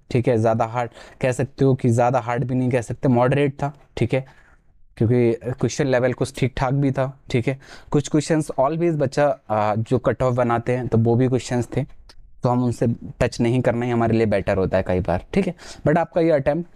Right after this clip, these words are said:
काफ़ी अच्छा है, ठीक है। आप ट्वेंटी टू तक भी जा सकते हो, ठीक है, इनफ है,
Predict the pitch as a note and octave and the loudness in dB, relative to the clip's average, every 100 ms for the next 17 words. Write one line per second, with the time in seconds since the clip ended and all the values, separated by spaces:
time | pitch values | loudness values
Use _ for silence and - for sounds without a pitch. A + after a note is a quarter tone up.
0 | - B2 - A2+ - B2 - - A#2+ A#2+ | -4 -4 -2 -4 -4 -6 -8 -2 0 0
1 | - - - - A2+ - D#3 D#3 F#3 D#3 | -4 -14 -18 -4 -4 0 0 2 0 2
2 | D#3 F3+ E3+ D3+ D#3 C#3 A#2 - - F2+ | 2 2 2 2 2 2 0 -6 -4 -4
3 | G#2 - - B2+ A2 G#2+ - - - - | -4 -10 -6 -2 0 -2 -6 -20 -20 -16
4 | - D3 D3+ - G2+ | -2 0 0 -2 -6